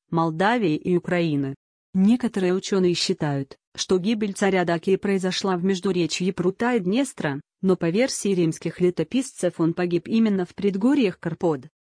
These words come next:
Дион Касси пишет, что, когда Децибал увидел, что его трон и вся страна находятся в руках врага, что ему самому угрожала опасность попасть в плен,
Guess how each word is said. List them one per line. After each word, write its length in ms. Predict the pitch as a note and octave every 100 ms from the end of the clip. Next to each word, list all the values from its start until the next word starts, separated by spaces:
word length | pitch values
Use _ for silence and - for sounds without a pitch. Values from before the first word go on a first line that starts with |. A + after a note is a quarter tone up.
| _ _ _ _ -
Дион 320 | F3 F3+ F3
Касси 340 | - B3+ B3 G#3+
пишет, 560 | F3 D#3+ - C3+ - _ _
что, 460 | - - G3 F3+ E3 _ -
когда 320 | A3 G#3+ A3
Децибал 540 | A3 - E3+ F3 F3
увидел, 500 | F3+ F3+ D#3 C#3 C3 - _
что 220 | - -
его 260 | A3 A3 G#3
трон 320 | - G#3 G#3
и 80 | G3+
вся 220 | - F3
страна 420 | - E3+ E3 F#3
находятся 560 | F#3 E3+ C#4 B3 A#3 A3
в 60 | F#3+
руках 360 | F#3 F3+ E3+
врага, 440 | F3 F3 D#3+ C#3+ C3+ _ -
что 220 | - A3
ему 240 | A3 G#3+
самому 440 | G#3 F3+ E3 E3 F3+
угрожала 520 | F3+ F3 E3+ D#3+ D3+
опасность 600 | - E3 - D#3 - -
попасть 440 | E3 - D#3 -
в 100 | - -
плен, 340 | D#3+ C#3